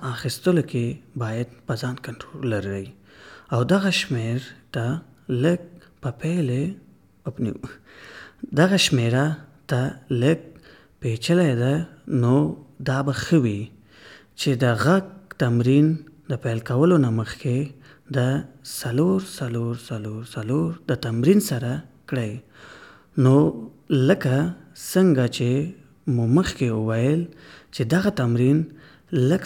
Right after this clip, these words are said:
څه هم مشکل، خو آرامتیا یې ډیره ده. دا د دې دپاره چې مونږه د باخبره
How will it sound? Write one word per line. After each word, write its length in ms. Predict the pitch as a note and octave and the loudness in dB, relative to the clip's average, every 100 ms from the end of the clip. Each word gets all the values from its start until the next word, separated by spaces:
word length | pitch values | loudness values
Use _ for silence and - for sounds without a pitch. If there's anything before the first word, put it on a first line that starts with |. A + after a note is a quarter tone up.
| - | -4
څه 60 | B2+ | 0
هم 180 | C3 C#3 | 2 2
مشکل، 400 | C3+ - F3+ E3+ F3 - - - - | 2 0 0 2 -2 -8 -18 -20 -14
خو 160 | - D3+ D#3+ - - | -2 0 0 -4 -4
آرامتیا 540 | C3 B2 B2+ B2+ D3 D#3+ D#3+ - | -2 0 0 0 0 0 -2 -8
یې 180 | A#3 C#3+ C3+ | -4 -2 0
ډیره 260 | C#3+ D3+ G#2 G2 | 2 2 0 -4
ده. 100 | A2 - - - - - - - B2+ | -8 -10 -18 -20 -20 -20 -20 -8 2
دا 80 | D3 D#3 | 2 4
د 20 | C3+ | 6
دې 80 | G3 G3 | 6 6
دپاره 400 | D3+ A#2 A2+ B2 D#3 - - - - | 4 0 -2 -2 -2 -6 -18 -20 -4
چې 100 | D3 C3 | 2 6
مونږه 380 | D#3+ F#3+ B2 B2+ D3+ - - - - - C3 | 8 6 4 2 0 -4 -16 -20 -14 -2 0
د 80 | A2 | 2
باخبره 520 | A#2 - B2+ F#3 F3+ | 0 0 0 2 2